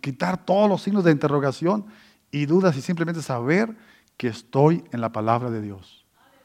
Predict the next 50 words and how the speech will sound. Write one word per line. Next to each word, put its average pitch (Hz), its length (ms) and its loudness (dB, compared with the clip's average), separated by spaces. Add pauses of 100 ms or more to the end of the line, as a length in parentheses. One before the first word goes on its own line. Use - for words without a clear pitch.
(180)
Ay, 160 260 -4
se 139 100 -4
irá 143 100 0
a - 20 -2
acabar 151 380 -2
el 147 100 -4
mundo, 139 360 -6
irá 131 100 -4
a 151 40 -6
haber 151 180 -2
guerra, 143 400 -4 (200)
irá 131 160 0
a 135 40 -2
haber 143 120 -4
esto 147 300 -4 (220)
y 135 60 -2
aquello, 143 400 -6 (240)
y 135 120 -2
esto 139 200 -6
y 139 120 -2
esto 135 160 -8
y 139 40 -8
aquello. 127 360 -4 (220)
La 123 140 -2
gente 160 320 -2
pregunta 143 720 -6
y - 40 -8
pregunta 123 640 -10 (160)
porque 113 240 -10
no 127 100 -6
está 131 180 -4
en 131 60 0
la, 127 120 -6 (120)
en 120 140 -6
la 113 120 -4
palabra 120 440 0
de 117 100 -4
Dios. 113 400 -12 (380)
Y 156 120 4
el 147 180 4
saber 151 400 0
quién 185 380 0
es 180 160 -2
Dios, 151 440 -2 (320)
y 147 180 4
esto 190 160 2
es 214 100 -4
así, 208 220 -2
¿por 139 180 -4
qué? 147 220 0